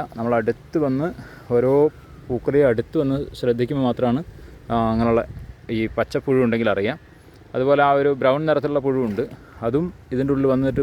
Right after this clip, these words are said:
പൂവിൻ്റെ ഇടയിലൊക്കെ നിന്ന് കഴിഞ്ഞാൽ നമുക്ക് അറിയാൻ പറ്റില്ല. അപ്പോൾ അങ്ങനെയുള്ളതൊക്കെ വളരെ ശ്രദ്ധിച്ചിട്ട്, ഈ മാവിൻ്റെ പൂക്കുല ഇങ്ങനെ വരുന്നത് നമ്മൾ കാണും, പക്ഷേ ഇത്രയും നീളത്തില്ല. അതിനു മുമ്പ് അത് അവിടെ സ്റ്റക്കായി നിൽക്കുന്നതാണ്. അപ്പോൾ എന്താ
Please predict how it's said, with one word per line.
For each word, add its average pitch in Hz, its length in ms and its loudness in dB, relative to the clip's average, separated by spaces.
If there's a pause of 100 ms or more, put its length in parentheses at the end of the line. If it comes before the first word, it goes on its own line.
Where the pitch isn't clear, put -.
(120)
പൂവിൻ്റെ 139 520 2
ഇടയിലൊക്കെ 135 420 0
നിന്ന് 127 180 -2
കഴിഞ്ഞാൽ 127 260 0
നമുക്ക് 120 260 -4
അറിയാൻ 120 220 0
പറ്റില്ല. 120 220 -8 (760)
അപ്പോൾ 113 200 -4
അങ്ങനെയുള്ളതൊക്കെ 139 520 0 (100)
വളരെ 123 280 2
ശ്രദ്ധിച്ചിട്ട്, 127 500 -4 (840)
ഈ 143 60 0 (120)
മാവിൻ്റെ 156 480 2
പൂക്കുല 156 420 0
ഇങ്ങനെ 175 280 0
വരുന്നത് 147 300 2
നമ്മൾ 151 160 -2 (100)
കാണും, 113 180 -2 (440)
പക്ഷേ 139 220 -2
ഇത്രയും 180 320 2
നീളത്തില്ല. 151 520 0 (240)
അതിനു 151 220 -2
മുമ്പ് 147 240 0 (460)
അത് 131 120 2 (540)
അവിടെ 131 200 2
സ്റ്റക്കായി 139 340 0
നിൽക്കുന്നതാണ്. 107 340 -4
അപ്പോൾ 123 160 -4
എന്താ 127 160 -2